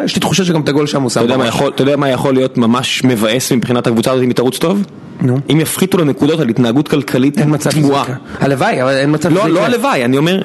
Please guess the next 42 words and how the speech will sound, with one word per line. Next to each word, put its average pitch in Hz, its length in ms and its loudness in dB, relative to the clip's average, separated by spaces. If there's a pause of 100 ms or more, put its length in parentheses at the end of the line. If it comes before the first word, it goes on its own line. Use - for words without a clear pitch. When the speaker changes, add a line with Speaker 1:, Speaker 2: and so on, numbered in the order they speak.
(120)
Speaker 1:
לא 214 140 4
הלוואי 269 180 0
שיפחיתו 220 340 0
נקודות, 170 240 0
הלוואי 151 180 0
Speaker 2:
כן. - 60 2
Speaker 1:
שמישהו 196 200 0
ידבר 196 200 0
על 269 180 0
זה 165 80 0
מספיק, 165 420 -2
אבל 135 280 0
Speaker 2:
כן. 131 200 0 (220)
Speaker 1:
לא 185 140 2
נראה 185 160 0
לי 160 60 -2
שזה 135 200 -2
יקרה. 135 140 0
Speaker 2:
אנשים 185 200 0
צריכים 202 240 2
להבין 156 280 0
שהתנהלות 131 480 0
כל-, 127 120 0 (100)
אנחנו 127 180 0
לא 175 60 2
נמשיך 156 220 0
את - 60 -6
הסיפור, - 260 -2
אנחנו 117 160 -2
תכף 143 140 0
נעבור 147 160 0
לנושאים 147 160 0
אחרים, 160 200 2
אבל 120 100 0 (480)
חשוב 185 340 0
ש-, - 60 0 (240)
אני 127 100 2
רוצה 123 160 0
שהמאזינים 147 400 0
יבינו 151 520 0
שיש - 360 -2
סיבה 143 420 0